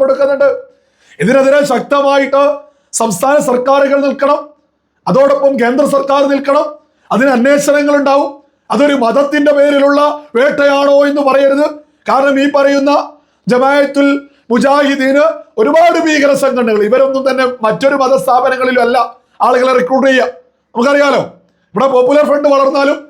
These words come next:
ദുരിതവും ബുദ്ധിമുട്ടൊക്കെ തന്നെ സാധാരണ മുസ്ലിങ്ങൾക്കാ. കാരണം എന്താ? മറ്റു മതത്തിലെ സാധാരണക്കാരെ പോയല്ല ഇവര് റിക്രൂട്ട് ചെയ്യുക, ഈ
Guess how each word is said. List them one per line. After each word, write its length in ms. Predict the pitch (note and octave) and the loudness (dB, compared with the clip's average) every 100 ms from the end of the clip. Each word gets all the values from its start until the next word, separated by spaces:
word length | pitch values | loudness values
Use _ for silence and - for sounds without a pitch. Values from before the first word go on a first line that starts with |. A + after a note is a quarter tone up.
| _ _ _ F#3+ | _ _ _ -2
ദുരിതവും 400 | B3 C4+ C#4+ D4 | 0 2 2 2
ബുദ്ധിമുട്ടൊക്കെ 480 | C4 C4+ D4 C#4 C4+ C#4 | 0 -2 0 0 0 0
തന്നെ 140 | C#4 G3 | 0 0
സാധാരണ 320 | B3+ C4+ C#4 A3 | 0 0 -2 -4
മുസ്ലിങ്ങൾക്കാ. 480 | A3+ C4 A3+ G3+ E3 - _ | -4 -2 -2 -2 -4 -8 _
കാരണം 200 | G#3 C4+ C4+ | -2 0 0
എന്താ? 140 | C4+ C4 - _ - | 0 -2 -8 _ -6
മറ്റു 200 | A3 - C#4+ | -4 -2 0
മതത്തിലെ 360 | C#4 C4+ C4+ C4+ | 0 0 0 0
സാധാരണക്കാരെ 580 | B3 C4 C4+ - C4 C4+ C4+ | 0 0 0 0 0 0 0
പോയല്ല 260 | B3+ B3 B3+ | 0 0 2
ഇവര് 160 | B3 A#3+ - _ A#3+ | 2 0 -6 _ -4
റിക്രൂട്ട് 320 | B3 C4+ C4 | 0 0 2
ചെയ്യുക, 180 | A#3+ E3+ - _ _ _ _ A#3+ - | 0 -2 -8 _ _ _ _ -20 -6
ഈ 40 | C#4+ | -2